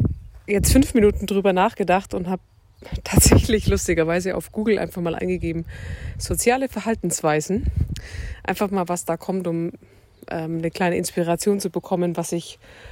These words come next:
womöglich weglassen kann oder an was ich arbeiten kann. Und ich hab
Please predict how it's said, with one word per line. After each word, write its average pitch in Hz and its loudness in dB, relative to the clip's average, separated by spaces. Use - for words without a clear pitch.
womöglich 185 2
weglassen 180 2
kann 180 -2
oder 175 2
an 170 0
was 170 -2
ich 170 -4
arbeiten 185 2
kann. 180 -4
Und 185 0
ich 220 4
hab - 2